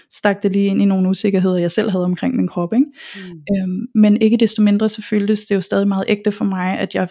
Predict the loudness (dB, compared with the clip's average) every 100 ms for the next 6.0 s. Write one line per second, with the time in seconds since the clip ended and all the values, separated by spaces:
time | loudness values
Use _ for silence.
0 | -2 -2 0 -6 -10 _ _ _ _ _
1 | _ _ 0 2 2 -2 -4 -4 -2 -2
2 | -2 -2 -2 -4 -4 -8 -8 -6 -2 -2
3 | -2 -8 -8 -8 -8 -8 -6 -2 -2 -2
4 | _ _ -16 -16 -16 -20 _ _ _ -2
5 | -2 -2 -6 -6 -8 -10 -4 0 2 0